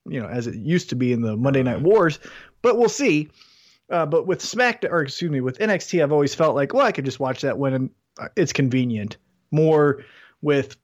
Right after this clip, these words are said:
Speaker 1: SmackDown and Raw, where
Speaker 2: True.
Speaker 1: it's like, I have to, 'cause you never know who's gonna
Speaker 2: Yeah.
Speaker 1: debut, who's gonna win, X, Y, and Z.
Speaker 2: I do never watch N X T, like, live.
Speaker 1: Right.
Speaker 2: Doesn't
Speaker 1: Yeah, 'cause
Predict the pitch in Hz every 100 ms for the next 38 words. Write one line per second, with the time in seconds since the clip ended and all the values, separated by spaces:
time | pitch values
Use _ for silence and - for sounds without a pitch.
0 | _ - 175 165 151 147 135 170 175 139
1 | 127 98 87 127 127 143 160 - 151 147
2 | 147 160 156 151 147 139 143 143 135 90
3 | 120 120 107 156 165 147 131 127 117 113
4 | 117 147 143 139 135 139 - 123 113 107
5 | 110 104 - 110 104 117 104 98 92 92
6 | 87 - - - 92 82 - 90 82 80
7 | 80 78 78 76 - _ _ _ _ _
8 | _ _ - _ _ - 170 123 - _
9 | - 90 160